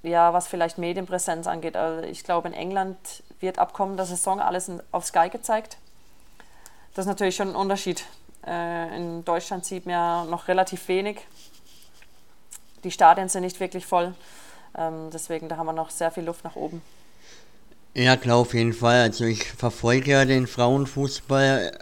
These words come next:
Speaker 2: äh, regelmäßiger, als jetzt vielleicht andere Leute es tun. Und es ist halt echt schwierig, die Bundesliga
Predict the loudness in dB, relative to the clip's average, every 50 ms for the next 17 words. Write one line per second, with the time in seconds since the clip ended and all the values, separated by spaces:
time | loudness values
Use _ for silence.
0 | -20 -20 -18 -16 -16 -16 -14 -14 -14 -10 -6 0 4 6 6 8 8 8 6 6
1 | 4 2 2 0 2 4 4 4 4 2 0 -2 -4 -4 -2 0 2 2 2 0
2 | -2 -2 0 2 2 2 2 2 2 2 2 2 2 2 2 2 2 2 0 -2
3 | -2 -4 -6 -4 -2 -2 -2 -4 -6 -8 -16 -20 -20 -18 -16 -16 -16 -16 -16 -16
4 | -18 -16 -6 -2 0 2 2 2 0 0 -2 0 0 2 2 2 2 0 -2 -2
5 | -4 -4 -2 -2 0 0 4 4 4 6 6 4 4 2 0 -2 -4 -4 -2 0
6 | 0 2 2 0 0 0 0 2 4 4